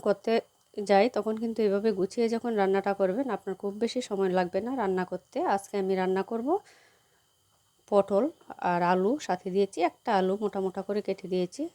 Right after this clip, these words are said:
সবগুলো ধুয়ে পরিষ্কার করে নিয়েছি। এটা রান্না করব ইলিশ মাছ দিয়ে। ইলিশ মাছ যত কম মশলা দিয়ে রান্না করবেন তত ইলিশ মাছের স্বাদটা পাওয়া যায়। এখানে আমি দিয়েছি পরিমাণ মতো লবণ, হলুদের গুঁড়া, লাল মরিচের গুঁড়া, আর লাগবে আমার পেঁয়াজ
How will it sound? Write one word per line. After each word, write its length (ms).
সবগুলো 360
ধুয়ে 200
পরিষ্কার 420
করে 160
নিয়েছি। 300
এটা 200
রান্না 260
করব 160
ইলিশ 180
মাছ 140
দিয়ে। 140
ইলিশ 200
মাছ 140
যত 200
কম 140
মশলা 320
দিয়ে 200
রান্না 240
করবেন 240
তত 140
ইলিশ 180
মাছের 500
স্বাদটা 420
পাওয়া 260
যায়। 160
এখানে 300
আমি 160
দিয়েছি 240
পরিমাণ 360
মতো 160
লবণ, 400
হলুদের 440
গুঁড়া, 240
লাল 200
মরিচের 400
গুঁড়া, 220
আর 80
লাগবে 300
আমার 160
পেঁয়াজ 240